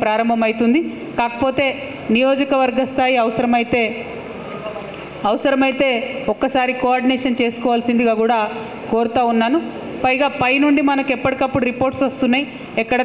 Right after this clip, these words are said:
తక్కువ ఉంది, ఎక్కడ ఏరియాలో మనం ఎక్కువ టచ్ చేయాలి అని, అవి కూడా మీకు ఎప్పటికప్పుడు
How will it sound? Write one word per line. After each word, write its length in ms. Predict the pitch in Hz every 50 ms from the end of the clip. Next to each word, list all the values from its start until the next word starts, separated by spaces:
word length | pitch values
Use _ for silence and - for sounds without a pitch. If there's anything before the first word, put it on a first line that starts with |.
| 254 269
తక్కువ 300 | 254 254 262 262 254 247
ఉంది, 160 | 240 247 247 247 233 226
ఎక్కడ 180 | 226 240 240 247
ఏరియాలో 380 | 240 240 240 247 247 240 247 240 240 233
మనం 160 | 226 226 226 220
ఎక్కువ 160 | 220 - 247 233 233
టచ్ 160 | 226 196 190 214
చేయాలి 280 | 226 233 233 220 220 214 208
అని, 140 | 220 285 311 - - - - - - 214
అవి 140 | 220 214 254 254
కూడా 120 | 269 262 269 262
మీకు 160 | 254 254 247 233
ఎప్పటికప్పుడు 460 | 240 - 254 247 - 247 226 262 254